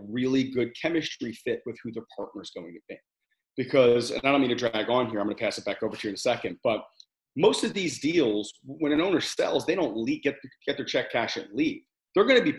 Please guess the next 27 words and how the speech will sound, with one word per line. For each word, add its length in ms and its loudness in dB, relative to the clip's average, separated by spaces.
part 160 6
of 60 0
the 100 -4
business 400 2
for 140 -8
a 40 -6
number 320 -6
of 120 -16
years. 400 -16
You 60 4
know, 180 2
whether 260 6
it's 100 -2
a 80 0
shorter 340 2
transition 680 -2
period 380 2
or 160 8
they're 160 6
really 380 6
gonna 260 0
partner 280 2
with 120 0
the 80 -14
private 320 0
equity 280 0
company 480 -4